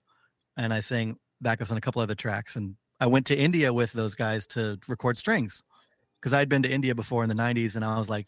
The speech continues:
and I suggested to John, I'm like, "You should go s-, fucking record strings in India because you're spending so much money in L A for these symphonic players. Go to India. It's, you're gonna have a different sound. You're gonna get more players. It's, you're gonna have a better time."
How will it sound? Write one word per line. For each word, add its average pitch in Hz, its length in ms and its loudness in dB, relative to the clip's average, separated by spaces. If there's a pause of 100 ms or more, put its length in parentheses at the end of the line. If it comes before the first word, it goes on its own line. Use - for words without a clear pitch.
(140)
and 123 100 0
I 127 140 4
suggested 139 520 -2
to 110 40 -10
John, 127 240 2
I'm 110 100 0
like, 104 140 -4
"You 151 120 0
should 226 120 -4
go 180 120 2
s-, 151 140 -2
fucking 147 240 -4
record 120 240 0
strings 113 240 0
in 113 60 0
India 107 220 2
because 101 180 -4
you're 107 80 -2
spending 117 220 0
so 143 160 2
much 165 180 2
money 143 160 4
in 127 100 4
L 120 140 2
A 107 220 0 (320)
for 127 120 0
these 113 300 0 (120)
symphonic 127 640 0
players. 120 480 0 (960)
Go 135 160 0
to 185 80 2
India. 151 380 2
It's, - 260 -8 (100)
you're 123 160 -10
gonna 123 100 2
have 117 120 2
a 107 60 0
different 156 340 0
sound. 143 340 0
You're 123 60 -4
gonna 117 80 0
get 113 160 -2
more 113 320 4
players. 127 680 0 (120)
It's, 135 200 -8
you're 127 100 2
gonna 123 60 4
have 117 100 0
a 110 40 2
better 120 260 2
time." 117 440 -2